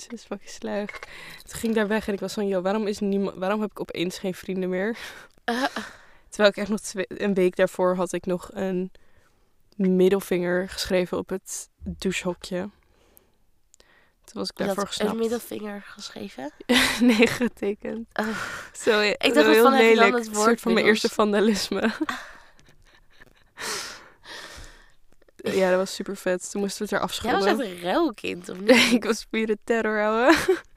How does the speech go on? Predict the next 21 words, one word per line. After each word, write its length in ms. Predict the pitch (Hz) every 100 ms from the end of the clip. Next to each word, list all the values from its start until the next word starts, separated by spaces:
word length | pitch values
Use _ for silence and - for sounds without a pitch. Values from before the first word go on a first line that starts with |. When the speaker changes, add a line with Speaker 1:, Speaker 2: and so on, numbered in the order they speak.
| - - -
Speaker 1:
<laughs> 680 | - - - - - - -
Ik 140 | 226
was 200 | 226 277
gewoon... 400 | - 254 247 233 -
Het 180 | 226 214
was 140 | 240
echt 220 | - 233
een 80 | 247
hele 200 | 226 220
slechte 320 | 214 226 -
combinatie 580 | - 220 214 202 - 214
van 280 | - 202 190
aandachttekort 680 | 190 202 - 214 208 196 -
en 220 | 190 190 190 - - - - - - _ - _
een 80 | -
soort 260 | - 196 -
van 240 | 190 190
alsnog 500 | 190 196 190 185 -
wel 240 | 190 185
heel 160 | 190 180
erg 480 | 180 180 - -